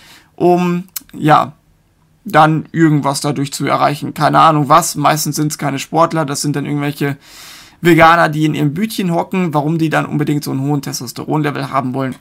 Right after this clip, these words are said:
keine Ahnung. Aber interessant auch diese Studie gewesen hier, dass Testosteron eben die Denkprozesse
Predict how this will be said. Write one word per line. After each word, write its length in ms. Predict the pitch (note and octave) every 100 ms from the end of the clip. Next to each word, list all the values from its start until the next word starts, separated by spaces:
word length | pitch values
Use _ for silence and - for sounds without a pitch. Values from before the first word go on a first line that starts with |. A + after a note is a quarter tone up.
| -
keine 320 | - A#2 G#2
Ahnung. 260 | F3 A#3+ B3 _ - - _ _
Aber 260 | E3+ A3 G3
interessant 480 | E3+ D#3+ E3 E3+
auch 180 | - D#3+
diese 260 | - D#3 D3
Studie 400 | - D#3 D#3+ D3+
gewesen 380 | C3+ C#3+ D3+ C#3
hier, 120 | C#3
dass 180 | C3+ -
Testosteron 680 | D3 - C#3+ D3+ C#3+ D3+
eben 220 | - C#3+
die 160 | C#3 C#3
Denkprozesse 840 | D#3+ F3 - D3+ D#3 D3+ D3+ D3